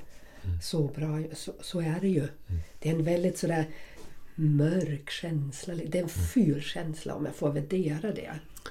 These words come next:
Speaker 1: Ja, jag, jag tycker man kan vara uppmärksam på att, att om
Speaker 2: Mm.
Speaker 1: du är avundsjuk på det sättet du beskriver att man vill
Speaker 2: Mm.
Speaker 1: ha, och sen
Speaker 2: Mm.
Speaker 1: är man
Speaker 2: Jag
Speaker 1: också
Speaker 2: vill också
Speaker 1: beredd,
Speaker 2: ha.
Speaker 1: sen är man också beredd att ta.
Speaker 2: Mm.
Speaker 1: N-, n-, not a good sign, kan
Speaker 2: Not a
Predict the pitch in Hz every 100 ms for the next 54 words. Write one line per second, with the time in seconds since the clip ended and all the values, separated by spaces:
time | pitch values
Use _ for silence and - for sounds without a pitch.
0 | - - 123 131 123 127 135 120 127 123
1 | 127 123 117 123 - 156 165 147 - -
2 | 82 - 170 165 113 113 107 123 107 92
3 | 95 - - 85 80 - 104 85 80 87
4 | 90 85 87 90 - 120 131 92 85 -
5 | - 147 143 147 156 160 85 117 139 -
6 | - - 147 139 85 90 90 185 - -
7 | - 277 214 160 151 151 - - 117 104
8 | 98 98 - 92 92 95 104 - 98 87
9 | 131 - - - - 147 147 196 226 -
10 | - - - - - - - - - -
11 | - - - - - - - - - -
12 | - - 107 101 98 - - - - -
13 | - - 107 147 - 87 - - - -
14 | - 208 233 392 427